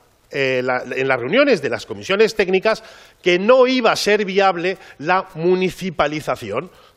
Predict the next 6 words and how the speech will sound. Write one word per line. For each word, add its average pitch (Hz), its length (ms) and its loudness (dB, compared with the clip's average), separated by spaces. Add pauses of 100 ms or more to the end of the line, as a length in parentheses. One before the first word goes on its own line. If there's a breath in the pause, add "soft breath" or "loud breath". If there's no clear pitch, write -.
(160)
tal 170 400 0 (340)
como 175 760 0
ha 156 180 -2
concluido 185 840 -2
la 226 160 -4
comisión 135 560 -6